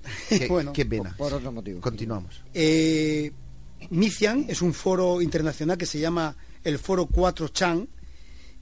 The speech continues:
Speaker 1: y que resulta que parece ser que un extraterrestre se puso en contacto con el foro a, a través del foro, mandando fotografías extrañas e inexplicables. El pasado veintidós de septiembre, ¿eh?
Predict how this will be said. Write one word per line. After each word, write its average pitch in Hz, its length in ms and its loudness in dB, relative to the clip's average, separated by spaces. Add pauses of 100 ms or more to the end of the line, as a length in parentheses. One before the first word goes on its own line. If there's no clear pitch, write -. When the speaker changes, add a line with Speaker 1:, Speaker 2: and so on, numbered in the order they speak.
Speaker 1:
y 160 160 0
que 156 360 4
resulta 160 340 0
que 180 100 0
parece 175 260 0
ser 175 120 0
que 175 80 0
un 190 60 2
extraterrestre 175 460 -2
se 160 100 -2
puso 175 200 -2
en 185 60 -2
contacto 175 360 -6
con 160 120 4
el 143 80 2
foro 190 280 -2 (840)
a, 147 80 -2
a - 360 -6
través 160 220 4
del 170 160 2
foro, 208 320 4 (380)
mandando 165 420 4
fotografías 185 840 0 (360)
extrañas 180 520 2
e 247 80 0
inexplicables. 151 760 0
El 151 160 -2
pasado 208 380 2
veintidós 175 400 4
de 240 80 6
septiembre, 170 480 -2
¿eh? 285 100 -6